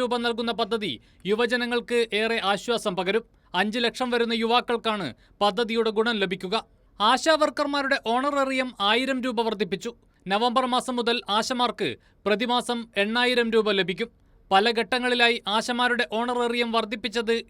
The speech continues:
ഇടത് സർക്കാരുകളും രാജ്യത്ത് ഏറ്റവും ഉയർന്ന ഓണറേറിയം നൽകുന്നത് കേരളവുമാണ്. സംസ്ഥാനത്ത് ആകെയുള്ള പത്തൊൻപതിനായിരത്തി നാനൂറ്റി എഴുപത് എ ഡി എസുകൾക്കുള്ള പ്രവർത്തന ഗ്രാന്റായി പ്രതിമാസം ആയിരം രൂപ നൽകുന്നതാണ് മറ്റൊരു പദ്ധതി. പ്രതിവർഷം ഇരുപത്തിമൂന്ന്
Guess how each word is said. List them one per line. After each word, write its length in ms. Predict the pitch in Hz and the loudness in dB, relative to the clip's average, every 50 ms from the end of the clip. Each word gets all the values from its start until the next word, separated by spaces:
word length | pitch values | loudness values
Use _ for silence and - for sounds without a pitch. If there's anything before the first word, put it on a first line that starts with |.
| 214 | -2
ഇടത് 220 | 208 220 240 226 254 - | -2 0 -2 -2 -2 -4
സർക്കാരുകളും 600 | 247 214 202 - 240 233 220 220 220 202 175 117 - _ _ _ - 160 185 | -4 -2 2 2 4 4 4 4 2 0 0 -2 -6 _ _ _ -4 -2 0
രാജ്യത്ത് 400 | 214 226 208 233 247 - 240 226 | 0 2 0 -2 -2 0 0 0
ഏറ്റവും 320 | 226 233 - 269 262 262 247 262 | 0 0 0 -2 0 0 0 0
ഉയർന്ന 280 | 254 240 220 233 240 - - 214 | 0 -2 -2 -2 -4 -2 -2 -2
ഓണറേറിയം 480 | 233 233 247 247 247 240 247 240 233 240 | -2 0 0 0 0 0 -2 -2 -2 -2
നൽകുന്നത് 440 | 240 226 220 240 226 233 214 226 220 220 220 - _ - 214 | -2 0 0 -2 -2 0 2 2 2 2 0 -4 _ -2 0
കേരളവുമാണ്. 640 | 214 220 226 226 220 202 185 180 175 180 190 226 - - _ _ _ - - - | 0 2 4 4 4 2 2 2 2 0 0 0 -4 -12 _ _ _ -6 -2 -2
സംസ്ഥാനത്ത് 580 | 254 240 233 - - 311 302 302 240 - 294 294 247 - - 214 214 | -2 -2 0 0 0 2 2 0 -2 -2 -4 -4 -4 -4 -2 0 2
ആകെയുള്ള 400 | 233 262 262 294 285 277 269 269 269 269 - - | 2 2 0 0 0 0 0 0 0 0 0 0
പത്തൊൻപതിനായിരത്തി 800 | 233 226 - - 269 262 262 254 277 277 269 269 269 226 - 262 240 | -2 -2 0 0 0 0 -2 -2 0 0 0 0 0 -2 -4 -4 -2
നാനൂറ്റി 420 | 233 226 240 240 254 262 220 - 262 - 226 | 0 0 0 0 -2 -6 -6 -8 -2 0 0
എഴുപത് 340 | 233 240 254 247 269 214 262 254 240 - - 214 | 0 2 0 -2 -2 -2 -2 -2 -2 0 2 4
എ 40 | 220 226 254 | 4 4 2
ഡി 40 | 254 262 | 0 -2
എസുകൾക്കുള്ള 480 | 247 - 269 240 254 254 214 247 247 240 233 - | -4 -4 -4 -4 -4 -4 -2 -2 -2 -2 -2 -2
പ്രവർത്തന 400 | 226 220 226 226 226 262 254 262 233 233 | -2 -2 -2 -2 -2 -2 -2 0 0 2
ഗ്രാന്റായി 500 | 240 240 233 226 233 226 220 202 139 107 - _ _ _ - 190 | 2 2 2 2 2 2 2 0 -2 -6 -10 _ _ _ -6 -4
പ്രതിമാസം 520 | 202 208 240 254 247 254 226 - 254 240 233 - - 196 | -2 -2 0 0 0 -2 -2 -2 -6 -8 -6 -2 2 2
ആയിരം 320 | 208 220 247 254 262 262 247 226 | 4 4 4 2 0 0 0 -2
രൂപ 180 | 254 247 220 247 240 240 | -2 0 0 0 2 2
നൽകുന്നതാണ് 500 | 240 233 226 233 233 233 226 220 220 214 214 | 0 0 0 -2 -2 0 0 0 0 0 -2
മറ്റൊരു 280 | 214 190 - 226 214 185 | -2 0 0 0 0 0
പദ്ധതി. 300 | 190 175 175 185 180 226 - _ _ _ _ _ - | 0 0 -2 -2 -4 -6 -8 _ _ _ _ _ -2
പ്രതിവർഷം 480 | 202 214 220 247 240 240 - - 247 247 - - 214 | 0 2 2 2 0 0 -2 -4 -6 -6 -4 -4 -4
ഇരുപത്തിമൂന്ന് 500 | 220 220 247 - - 262 233 247 240 | -2 -2 -2 -4 -4 -4 -4 -4 -2